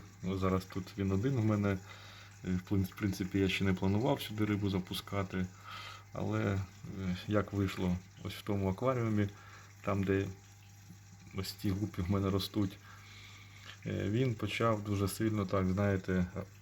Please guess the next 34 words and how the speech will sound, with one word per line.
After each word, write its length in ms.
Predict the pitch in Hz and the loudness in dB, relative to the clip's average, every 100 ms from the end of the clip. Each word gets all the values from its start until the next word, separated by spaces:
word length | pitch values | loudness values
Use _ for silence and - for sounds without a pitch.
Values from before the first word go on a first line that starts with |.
| - | -14
ганяти 420 | - 104 104 95 104 | -2 4 4 4 0
самок. 440 | - 87 82 82 - - - - - - - - - - | 0 2 2 -2 -8 -20 -20 -20 -20 -20 -20 -20 -12 0
А 60 | |
вони 200 | 104 120 | 4 4
ще 200 | 135 101 | 4 2
маленькі, 480 | 98 104 139 131 113 | 4 4 2 0 -4
в 40 | |
принципі, 420 | - 104 101 95 95 | 0 0 0 -2 -2
ті 140 | 98 | -2
самки, 600 | - 98 95 92 92 90 90 | 0 0 0 0 -2 -2 -2
і 120 | 95 | -4
якось 400 | 101 101 101 101 | 0 0 0 -4
прямо 340 | - 101 95 92 | -4 0 2 2
він 140 | 92 | 4
аж 80 | 90 92 | 2 2
дуже 280 | 110 101 92 | 2 4 4
за-, 140 | 90 - - | 2 -8 -10
заганяв 560 | 104 98 98 98 98 92 | 0 4 4 4 4 2
там 200 | 92 92 | 2 4
одну 240 | 90 95 | 6 4
самку. 480 | - 113 117 - 95 - - - - - - - | 4 0 0 -2 -4 -6 -20 -18 -16 -18 -18 -6
Тому 200 | 104 120 | 0 2
я 160 | 123 117 | 4 4
його 360 | 110 101 104 104 - - - - | 4 4 4 2 -6 -20 -18 -10
вирішив 500 | 92 104 110 95 98 | 0 2 2 2 -2
пересадити 800 | 92 98 92 98 95 113 110 95 92 - - - - | -2 -2 0 0 2 2 2 -2 -2 -12 -18 -16 -8
ось 120 | 92 | -8
в 140 | - - | -6 0
цей 140 | 101 | 2
акваріум 500 | 90 - 85 82 - 95 - | 2 2 0 0 -4 -8 -10
свій. 160 | 90 87 - - - - - - - - - - | -8 -8 -10 -18 -20 -20 -18 -18 -20 -20 -18 -12
Ось 60 | 92 | -10
в 160 | - | -4
цей 200 | 98 92 | 2 2